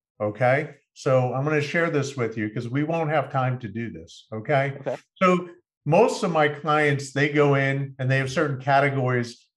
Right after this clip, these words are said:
Speaker 1: that they may like. So I have a questionnaire that I ask them to fill it out. There's, like, twenty-five categories that they, they kinda rate how they feel about those categories. And then what I do is that on my call with them,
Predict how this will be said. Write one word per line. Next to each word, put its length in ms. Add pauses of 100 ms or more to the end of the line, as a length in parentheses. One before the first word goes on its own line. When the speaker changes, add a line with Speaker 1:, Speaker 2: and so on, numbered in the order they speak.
(100)
Speaker 1:
that 160
they 160
may 220
like. 420
So 220
I 200
have 160
a 360
questionnaire 600
that 160
I 80
ask 220
them 140
to 80
fill 240
it 60
out. 300 (320)
There's, 180
like, 200
twenty-five 640
categories 760
that 220 (280)
they, 460
they 240
kinda 220
rate 500 (160)
how 180
they 240
feel 220
about 300
those 180
categories. 680
And 100
then 180
what 100
I 100
do 280
is 100
that 180
on 220
my 180
call 400
with 220
them, 320